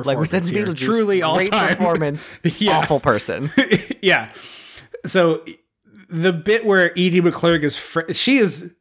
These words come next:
Speaker 2: hyster-, I laughed out loud watching her at several <laughs> points in the movie.
Speaker 1: I
Speaker 2: Not
Speaker 1: wish there
Speaker 2: ashamed
Speaker 1: was
Speaker 2: to
Speaker 1: just,
Speaker 2: admit it.
Speaker 1: like, a,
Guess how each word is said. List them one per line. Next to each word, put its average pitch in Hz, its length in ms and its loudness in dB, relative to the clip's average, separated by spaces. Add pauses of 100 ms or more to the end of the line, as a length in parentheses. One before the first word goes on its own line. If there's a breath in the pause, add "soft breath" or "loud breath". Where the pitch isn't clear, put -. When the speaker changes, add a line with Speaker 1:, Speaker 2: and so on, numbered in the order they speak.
(120)
Speaker 2:
hyster-, - 300 -2
I 170 140 4
laughed 190 340 2
out 143 160 2
loud 143 220 4
watching 131 380 0
her 123 180 -4
at 120 120 -8
several 120 340 -6
<laughs> 127 40 -6
points 165 400 -2
in 156 80 -2
the 131 100 -6
movie. 123 440 -4 (100)
Speaker 1:
I 220 140 0
Speaker 2:
Not 202 140 2
Speaker 1:
wish 180 160 0
there 185 100 2
Speaker 2:
ashamed 170 80 2
Speaker 1:
was 156 160 0
Speaker 2:
to 123 40 -6
Speaker 1:
just, 127 180 -4
Speaker 2:
admit 120 60 -6
it. 143 40 0
Speaker 1:
like, 127 360 -2 (600)
a, 127 100 0